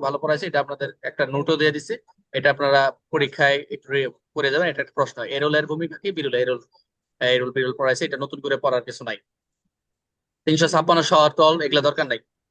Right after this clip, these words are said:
এগুলো অযথা, এগুলো শহর টল পরীক্ষা। গ্রাম পুলিশের মর্যাদা, এইটা নিয়ে একটা দেখেন যে গ্রাম পুলিশের ক্ষেত্রে এই, এখান থেকে একটু একটা প্রশ্ন এমসিকিউ আসে এখানে ক্ষেত্রে, যে চৌকিদার প্যারেডের তো আমরা পড়ছি ওদিকে প্রথম দিক থেকে, এখান থেকে দেখে একটা এমসিকিউ,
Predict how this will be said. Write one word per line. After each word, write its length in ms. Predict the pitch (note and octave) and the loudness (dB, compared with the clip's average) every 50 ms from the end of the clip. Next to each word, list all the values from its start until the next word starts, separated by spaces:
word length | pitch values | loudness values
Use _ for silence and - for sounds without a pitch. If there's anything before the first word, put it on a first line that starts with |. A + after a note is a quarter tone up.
| _ _ _ _ | _ _ _ _
এগুলো 240 | - G#3 A#3 A3 G#3 | -4 -4 -2 2 2
অযথা, 320 | F3 E3 D#3+ D3 C#3+ C#3+ C3+ | 4 4 2 2 2 0 0
এগুলো 160 | C3 C3 B2+ | 0 -2 -4
শহর 240 | - - C#3 C3 B2+ | -2 0 0 0 0
টল 200 | - C3 A#2+ A#2 | 0 -4 -4 -4
পরীক্ষা। 300 | - A#2+ A2+ - - - _ | -6 -10 -10 -10 -14 -8 _
গ্রাম 160 | C3 C3+ C3+ | -4 -4 -2
পুলিশের 300 | - D3 C#3 B2 D3 C3+ | -2 -4 -4 -2 -2 -2
মর্যাদা, 300 | C3+ C#3 C3 C3 B2 B2 - | 0 0 0 0 -2 -2 0
এইটা 260 | F#3+ G3 D3+ F3+ F3+ | 0 0 2 2 0
নিয়ে 120 | D#3 C#3+ C3+ | 0 0 -2
একটা 140 | B2 - B2 | -4 -4 -4
দেখেন 240 | A#2 A2+ - A#2 _ _ _ _ _ _ _ _ _ _ _ _ _ _ | -6 -6 -8 -12 _ _ _ _ _ _ _ _ _ _ _ _ _ _
যে 80 | C3 C3+ | -4 -2
গ্রাম 300 | C3+ C#3 D3 F3 G3 G3 | 0 0 0 0 0 -2
পুলিশের 300 | A3 G3+ G3+ - A3+ G3+ | -4 -4 -2 -4 -4 -2
ক্ষেত্রে 460 | G3+ A3 G3 G3+ G3 F#3 E3+ E3 E3 - _ _ _ _ _ - _ | -2 -4 -2 0 2 2 2 2 0 -4 _ _ _ _ _ -14 _
এই, 320 | - D3+ D3+ D3 D3 D3 - _ - | -2 0 0 0 0 -4 -10 _ -4
এখান 340 | E3+ F#3+ F#3+ G#3 G3+ G3 | -4 -2 -2 -2 -4 -4
থেকে 300 | - G#3 F#3 F#3+ G3 G3 - _ | -4 -6 -2 -2 -2 -2 -2 _
একটু 300 | E3 E3+ E3+ E3 - F3 | -6 -6 -6 -6 -8 -6
একটা 260 | D3+ D3+ - - D#3 | -6 -4 -2 -2 -2
প্রশ্ন 400 | - D#3+ D#3+ - - E3+ D#3+ D#3+ | 2 0 0 0 0 0 0 0
এমসিকিউ 580 | D#3 D3 D#3+ E3 E3 - - D#3+ - C#3 B2 | 2 2 0 0 0 -4 -12 -6 -2 0 0
আসে 280 | A#2 A2+ A2 - - A2 _ _ _ _ _ _ _ _ _ _ _ | 0 0 -4 -10 -18 -20 _ _ _ _ _ _ _ _ _ _ _
এখানে 300 | D#3 D3+ C#3 D#3+ C#3+ C3+ | -4 -2 -2 -2 -4 -4
ক্ষেত্রে, 300 | - A#2+ A2 - - A2+ | -4 -8 -10 -8 -10 -8
যে 120 | A2 B2+ B2 | -8 -8 -4
চৌকিদার 420 | - F#3+ F#3 F3 F#3 E3+ E3+ E3 | -2 -4 0 2 4 4 4 4
প্যারেডের 360 | E3 F3+ F3 F3 F3 F3 E3+ | 6 4 4 4 4 2 0
তো 100 | - F#3 | 2 2
আমরা 160 | E3+ E3 E3+ | 2 2 0
পড়ছি 360 | - - F#3+ E3+ - - C#3 B2+ | -2 -2 -4 -4 -4 -4 -2 -2
ওদিকে 260 | B2 A#2 B2 B2 A#2 | -2 -2 -4 -6 -4
প্রথম 280 | - C#3+ C3+ D3 C3+ | -4 -4 -6 -6 -12
দিক 160 | B2 B2 - _ | -12 -16 -18 _
থেকে, 200 | - A2 G#2+ G#2 | -20 -16 -16 -14
এখান 280 | F2 C3 C3 E3 D#3+ | -12 -10 -8 -6 -6
থেকে 160 | D#3+ D#3+ E3+ | -4 -4 -4
দেখে 140 | E3+ F3 D#3 | -4 -4 -10
একটা 180 | D3 _ - D3+ | -10 _ -2 -2
এমসিকিউ, 500 | C3+ B2+ A#2+ - - - A#2 - A2 | -2 -2 -4 -6 -14 -16 -14 -16 -18